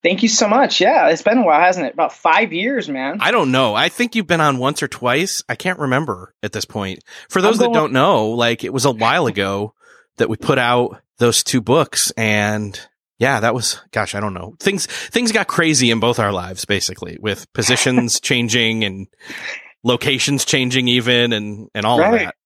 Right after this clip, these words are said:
Speaker 2: So,
Speaker 1: Right.
Speaker 2: but I, you know, I wanted to have you back, and, and you were definitely more than game for it. So I'm like, "All right,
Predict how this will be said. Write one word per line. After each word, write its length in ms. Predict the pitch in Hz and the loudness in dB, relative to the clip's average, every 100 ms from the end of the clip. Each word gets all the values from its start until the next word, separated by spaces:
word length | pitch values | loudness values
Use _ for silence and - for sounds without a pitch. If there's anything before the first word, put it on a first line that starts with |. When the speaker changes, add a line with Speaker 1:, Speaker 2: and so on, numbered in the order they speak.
| _ | _
Speaker 2:
So, 360 | - 113 101 101 | -4 -2 -2 2
Speaker 1:
Right. 340 | 165 196 165 _ _ - | 2 2 0 _ _ 0
Speaker 2:
but 120 | 143 | 0
I, 140 | 147 | 2
you 120 | 165 190 | 0 2
know, 80 | |
I 60 | 190 | 2
wanted 220 | 196 220 | 2 2
to 80 | 196 | 2
have 120 | 180 | 0
you 80 | 160 | 0
back, 340 | 143 143 143 - | 0 2 0 -2
and, 220 | 127 127 | -2 0
and 160 | 131 131 | 2 2
you 80 | 151 | 4
were 180 | 135 113 101 - 123 | 4 0 -16 -18 -10
definitely 320 | 107 139 139 113 | -4 0 2 4
more 160 | 120 | 4
than 180 | 120 107 | 2 0
game 240 | 104 113 139 | 0 0 0
for 240 | 101 95 | 0 0
it. 140 | 92 | -4
So 140 | - 110 | -4 -2
I'm 120 | 107 | -2
like, 280 | 104 101 120 | -2 -4 -2
"All 100 | 190 | -2
right, 300 | 101 123 | 0 -2